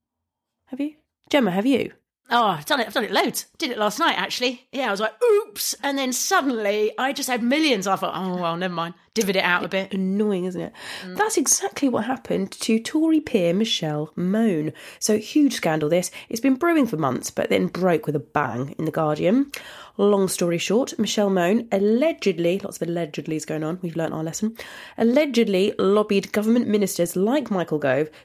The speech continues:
Speaker 1: to use this company called P P E MedPro for P P E during the pandemic. P P E MedPro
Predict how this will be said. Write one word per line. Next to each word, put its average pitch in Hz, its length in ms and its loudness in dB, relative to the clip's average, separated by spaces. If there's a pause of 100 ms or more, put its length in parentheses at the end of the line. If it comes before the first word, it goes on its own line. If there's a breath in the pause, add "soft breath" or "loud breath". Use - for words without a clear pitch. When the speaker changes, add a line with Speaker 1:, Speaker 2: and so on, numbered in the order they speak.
Speaker 1:
to 185 100 -2
use 233 380 2
this 285 160 0
company 165 400 -2
called 160 260 -4 (140)
P 190 200 0
P - 240 -4
E 170 140 -2
MedPro - 760 0 (360 loud breath)
for 175 540 2
P 135 180 -2
P - 100 -6
E - 260 0 (120)
during 165 240 2
the 175 80 -2
pandemic. 196 540 0 (760)
P 294 160 4
P 302 160 2
E 262 140 4
MedPro 214 500 0